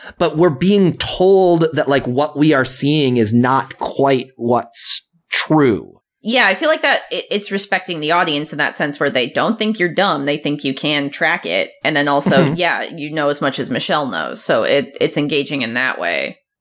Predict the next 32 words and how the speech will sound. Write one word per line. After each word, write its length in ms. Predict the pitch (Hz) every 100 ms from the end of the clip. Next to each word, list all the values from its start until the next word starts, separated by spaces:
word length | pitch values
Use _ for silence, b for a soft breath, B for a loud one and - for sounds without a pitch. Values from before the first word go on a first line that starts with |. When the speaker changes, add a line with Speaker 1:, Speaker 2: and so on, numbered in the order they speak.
| -
Speaker 2:
And 140 | 190
I 120 | 151
think 220 | 214 254 247
another 440 | 202 202 277 359 320
thing 520 | 233 214 202 196 -
that 100 | 175
they 100 | 175
do 140 | 170
to 160 | 165 147
show, 540 | - 185 170 165 160
like, 140 | - 156 -
Michelle's 320 | - - 156 156
perspective, 840 | 160 147 190 185 143 127 104 - _ _ _ -
a 80 | 170
lot 180 | 165
of 80 | 262
times 280 | 262 254 240
you 80 | 208
will 80 | 202
get 200 | 185 -
close-up 400 | - 196 202 180
focuses 500 | 165 165 175 160 160
on 280 | 139 143 123
hands 720 | - - 131 78 53 - - _ -
or, 180 | 156
like, 340 | 151 135 - -
things 220 | 160 160
that 120 | 160
people 220 | - 143 143
are 60 | 143
doing. 560 | 143 139 78 50 - - _ _ _ -
Speaker 1:
Mm. 360 | 190 180 101